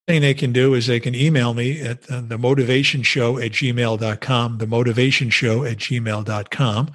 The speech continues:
and I will actually answer, believe it or not, every single query. Number two is they can listen to me on any podcast lip-, listening platform, whether it's, uh, iTunes or whether it's Spotify or iHeartRadio. Just Google the three words,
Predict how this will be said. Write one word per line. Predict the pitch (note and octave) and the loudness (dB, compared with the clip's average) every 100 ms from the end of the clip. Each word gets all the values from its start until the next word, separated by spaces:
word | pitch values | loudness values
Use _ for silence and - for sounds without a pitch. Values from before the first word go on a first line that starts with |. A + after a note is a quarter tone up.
| - - _ | -14 -20 _
and | C3 | -6
I | A2+ A2+ | -4 -4
will | B2 F3 _ - | -6 -12 _ -10
actually | - A#2+ - A#2+ | -4 -2 0 0
answer, | A#2 D3 - A#2+ A#2 _ _ | 2 2 2 -2 -4 _ _
believe | B2+ A2+ | -4 -2
it | A2+ | 0
or | |
not, | A#2 B2 | 0 0
every | A2 A2 A2+ | -2 -4 -4
single | - A#2 A2+ - - _ - - _ - | -4 -4 -8 -10 -20 _ -20 -20 _ -6
query. | D3 B2 A2 D3 - - _ | 2 2 2 0 -6 -20 _
Number | C3 A#2+ B2+ | 0 2 2
two | - F3 C#3+ | 4 4 4
is | B2 | 2
they | B2+ | 0
can | A#2+ B2+ | 0 0
listen | C3 - C3 | 0 0 -2
to | |
me | B2 | -2
on | A#2+ A#2 | -2 0
any | B2+ B2+ - - _ | 0 -2 -6 -20 _
podcast | - C#3+ C#3+ C#3+ B2+ B2 | -2 0 2 2 2 0
lip-, | C3 A#2+ | -2 -2
listening | D3+ B2 B2 C3 A#2 A2+ | -2 -4 -2 -2 -4 -6
platform, | - B2+ C#3 - C3 B2 B2+ - - - | -4 -2 -2 -2 -2 -2 -2 -8 -20 -4
whether | A#2+ A2+ | -2 0
it's, | A2 - | 0 -2
uh, | C3 | -4
iTunes | C3 C3 C3+ C3+ B2+ B2+ A2+ | 0 2 2 2 2 2 0
or | |
whether | A2 A2 G#2+ | -2 -2 -2
it's | - | -4
Spotify | - A#2+ A#2+ - A#2 A#2 | -2 0 0 -2 -2 0
or | A2 A2+ | 0 0
iHeartRadio. | A#2+ A2 A2+ A#2 A#2 A#2 A#2+ - - - | -2 -2 -2 -2 -2 -2 -4 -12 -20 -8
Just | C3+ A#2+ | -6 0
Google | D#3 F#3 E3 | 2 2 0
the | |
three | C#3 D3+ | 0 0
words, | F3 E3+ G3+ C#3 - | 2 4 2 0 -6